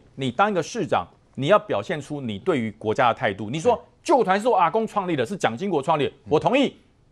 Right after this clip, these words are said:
Speaker 1: 当时为什么创立？
Speaker 2: 嗯。
Speaker 1: 那在隶属在国防部政治作战总部下面。
Speaker 2: 嗯，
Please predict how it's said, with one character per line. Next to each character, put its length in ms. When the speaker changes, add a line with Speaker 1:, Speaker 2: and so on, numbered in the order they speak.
Speaker 1:
当 160
时 260
为 120
什 100
么 80
创 180
立？ 160
Speaker 2:
嗯。 180
Speaker 1:
那 160
在 200
隶 160
属 160
在 220
国 200
防 200
部 200
政 240
治 180
作 200
战 200
总 140
部 180
下 180
面。 200
Speaker 2:
嗯， 140